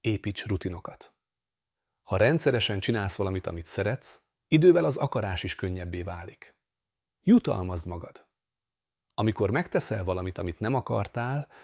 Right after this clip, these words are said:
de tudod, hogy szeretni fogod, jutalmazd meg magad. Ez segít megerősíteni a pozitív asszociációt.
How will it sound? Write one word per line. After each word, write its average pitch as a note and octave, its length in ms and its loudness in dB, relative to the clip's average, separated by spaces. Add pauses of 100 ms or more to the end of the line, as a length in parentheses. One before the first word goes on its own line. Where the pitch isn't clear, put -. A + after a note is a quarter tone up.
(100)
de G2 120 -4
tudod, A#2+ 300 2
hogy - 100 -8
szeretni G2 400 -4
fogod, - 440 -12 (520)
jutalmazd F2 680 0
meg F2 200 -6
magad. - 440 -12 (680)
Ez D#3+ 420 -4 (200)
segít A2 420 0
megerősíteni G#2 680 0
a G2 80 0
pozitív B2 420 0
asszociációt. - 1160 -8